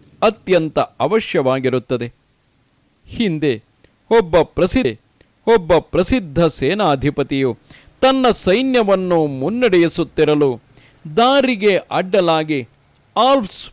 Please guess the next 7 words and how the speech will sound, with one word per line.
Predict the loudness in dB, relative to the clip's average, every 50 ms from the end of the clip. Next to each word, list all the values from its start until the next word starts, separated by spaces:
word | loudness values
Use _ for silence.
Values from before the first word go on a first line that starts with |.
| _ -2
ಪರ್ವತವು | -2 -2 0 0 -2 -2 -2 -2 -2 -2 -2 -2 -4 -6 _ -8
ಬಂದಿತು. | -8 -6 -6 -6 -6 -6 -8 -14 -14 _ _ _ _ _ _ _ _ _ _ _ _ -4
ಆಗ | -2 -2 -2 0 0 -2 -2 -2 -4
ಸೈನಿಕರು | -6 -8 -8 -8 -6 -6 -6 -4 -2 -2 0 -2 -2 -6 _ _ _ _ _ _ _ _ _ _ _ -2
"ಆಲ್ಸ್ | 2 4 4 4 4 2 -2 -8 -14 -16 -16 -18 _ -8
ನಮಗೆ | -4 -4 -2 -2 -2 -2 0 0 0
ಪ್ರತಿಬಂಧಕವಾಗಿದೆಯಲ್ಲ, | -2 -4 -6 -8 -8 -6 -4 -4 -2 -2 -2 -2 -2 0 0 0 0 0 0 0 0 0 0 0 0 0 0 2 0